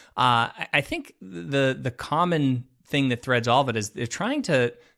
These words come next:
solve problems and make people's lives easier. Um, you know, that every one of those solutions is sort of like, and we always talk about abstractions and, um, and higher level abstractions. And, you know, we're no longer,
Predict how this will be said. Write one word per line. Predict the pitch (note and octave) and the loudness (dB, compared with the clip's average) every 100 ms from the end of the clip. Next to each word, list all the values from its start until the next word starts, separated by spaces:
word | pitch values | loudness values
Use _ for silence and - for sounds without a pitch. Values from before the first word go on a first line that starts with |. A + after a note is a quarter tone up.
| - | -8
solve | - E3+ G3+ G3+ | 2 4 4 2
problems | - D3 D3 C#3+ C3+ A#2 | 0 4 4 4 -2 0
and | A2+ | -2
make | B2 B2 | -2 -4
people's | C3 A#2+ A2 | -8 -6 -4
lives | G#2+ A2+ A2 G#2 | 0 2 2 -2
easier. | C3+ C3+ A2 - - - - - | -8 -8 -8 -12 -16 -20 -20 -6
Um, | - B2+ B2 A#2+ B2+ | 2 4 4 2 2
you | C3+ | 2
know, | B2+ | 4
that | B2+ | 4
every | E3 G3+ B3 | 2 2 2
one | G3 F3 | 2 2
of | |
those | D3+ C#3 | 2 0
solutions | - C3 B2 C3+ - B2+ A2+ A2 | -2 -2 0 -2 0 0 0 0
is | B2+ A2+ | -2 -4
sort | - C3 C3 | 0 2 2
of | A#2 A2 | 0 -2
like, | A2+ A2 A2 A2 G#2 - | 0 2 2 0 -4 -8
and | - - - - G#3 | -8 -6 -4 -2 0
we | A#3 | 2
always | C4+ A#3+ | 2 2
talk | F3 D#3 | 2 2
about | C#3+ C3 C3 | 4 2 2
abstractions | A#2+ - A#2+ A#2 B2+ A2+ G#2+ | -4 2 2 2 0 0 -2
and, | - A#2+ A2+ A2 A2 - | 0 0 2 0 -2 -2
um, | A2+ A2 A#2+ | -2 0 0
and | A2+ | -2
higher | A2 C3 C3 | 0 2 2
level | B2 A#2 A2 | 0 -2 -4
abstractions. | G2+ A2+ G#2+ - - - | -2 -2 -2 -4 -10 -6
And, | B2+ A#2+ B2 | -2 0 0
you | C3+ | -2
know, | B2+ | 0
we're | C#3 | 0
no | E3 | 0
longer, | D#3+ D3+ C#3+ C3+ | 0 0 2 2